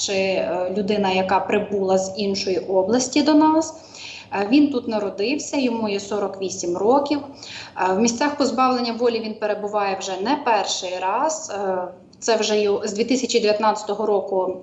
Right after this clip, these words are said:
він зараз, е, знаходиться в колонії, а також він мав ще один термін засудження. Е, це було раніше,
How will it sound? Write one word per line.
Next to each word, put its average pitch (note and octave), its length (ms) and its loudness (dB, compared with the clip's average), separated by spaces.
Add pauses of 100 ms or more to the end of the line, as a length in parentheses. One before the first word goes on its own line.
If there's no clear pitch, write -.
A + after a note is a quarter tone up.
(140)
він G3+ 360 0 (120)
зараз, F#3+ 680 2 (100)
е, F#3 40 0
знаходиться F#3+ 520 -2
в F#3+ 120 -8
колонії, A3+ 680 4
а C#4 380 4
також C4 340 0
він B3 120 2
мав B3+ 260 2
ще - 360 2
один F#3 300 -4
термін F#3+ 480 -6
засудження. D4+ 760 0 (540)
Е, G3 100 -4
це A#3+ 180 -2
було A3+ 280 0
раніше, B3 920 -2